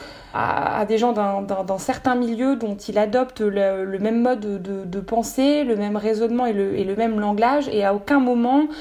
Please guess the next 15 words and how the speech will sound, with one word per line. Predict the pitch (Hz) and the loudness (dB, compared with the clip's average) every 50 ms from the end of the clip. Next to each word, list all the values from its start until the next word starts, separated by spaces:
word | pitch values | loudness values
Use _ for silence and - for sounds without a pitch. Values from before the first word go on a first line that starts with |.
| - - - - - - | -14 -16 -14 -6 0 2
euh, | 202 196 | 2 4
la | 202 202 214 | 4 2 0
classe | 214 - 240 247 233 - | 0 0 -2 -2 -2 -4
ouvrière | 240 208 208 208 226 214 226 240 262 285 285 | -6 -4 -2 -2 0 2 4 4 4 2 2
ne | 247 220 208 | 0 -2 -2
pourrait, | 202 - - 220 214 233 254 269 269 - - - - - - | -4 -6 -6 0 2 2 2 2 0 -2 -6 -12 -12 -4 0
euh, | 208 202 | 2 2
lire | 214 226 262 262 254 | 4 4 4 4 4
Le | 247 233 226 | 4 2 2
Monde | 226 240 269 285 277 240 | 2 4 4 4 4 4
en | 220 | 0
se | 214 - 220 | -4 -6 -6
disant, | 202 208 214 214 262 277 262 | -6 -4 -2 2 2 2 2
euh, « | 220 190 185 - - - | 0 -2 -6 -10 -10 -4
Ah, | 254 262 254 226 | -2 -2 -2 -2